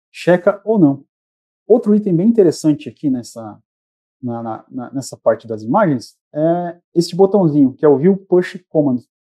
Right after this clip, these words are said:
que que ele me fala? É, partindo da, do pressuposto que você já tem a C L I configurada na sua estação,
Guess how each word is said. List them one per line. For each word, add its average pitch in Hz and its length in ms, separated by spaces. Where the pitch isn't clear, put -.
que 262 80
que - 80
ele 247 120
me 214 80
fala? 135 420
É, 139 240
partindo 247 380
da, 220 160
do 165 160
pressuposto 160 600
que - 80
você 143 260
já 131 140
tem 123 420
a 131 100
C - 140
L 139 180
I 131 40
configurada 127 560
na 120 100
sua - 100
estação, - 600